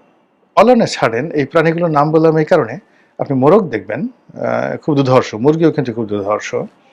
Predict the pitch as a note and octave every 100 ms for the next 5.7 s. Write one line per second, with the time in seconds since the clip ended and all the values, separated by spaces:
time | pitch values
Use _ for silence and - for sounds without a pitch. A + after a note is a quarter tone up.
0 | - - _ _ - D3 G#3+ A3+ - A2+
1 | A2+ E3+ C3 C3 - B2+ A2 - A2 A#2+
2 | A2+ B2+ A2 A#2+ A#2+ G#2+ G2+ B2 C4 _
3 | _ _ _ _ - C3+ B2+ A#2 B2 C#3
4 | C#3 B2 - C#3+ C#3 G#3+ F#3 B2 G#2+ G#2+
5 | - C3 C3 - G2 A2